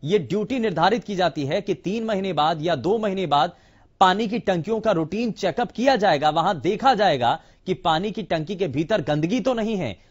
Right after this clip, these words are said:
उनकी सफाई के लिए बाकायदा एक निर्धारित समय तैयार किया जाता है, कर्मचारियों की ड्यूटी लगाई जाती है,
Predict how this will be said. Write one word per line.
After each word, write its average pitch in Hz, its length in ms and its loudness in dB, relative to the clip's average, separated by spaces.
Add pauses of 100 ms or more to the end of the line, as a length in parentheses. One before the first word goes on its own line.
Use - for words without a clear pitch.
(120)
उनकी 190 300 -2
सफाई 208 400 4
के 247 120 -4
लिए 226 120 0
बाकायदा 185 500 2
एक 202 240 -2
निर्धारित 175 480 0
समय 208 200 -2
तैयार 180 380 2
किया 233 200 2
जाता 185 280 0
है, 131 260 0 (280)
कर्मचारियों 202 520 2
की 233 120 -4
ड्यूटी 214 360 -2
लगाई 233 240 4
जाती 180 300 2
है, 117 200 -2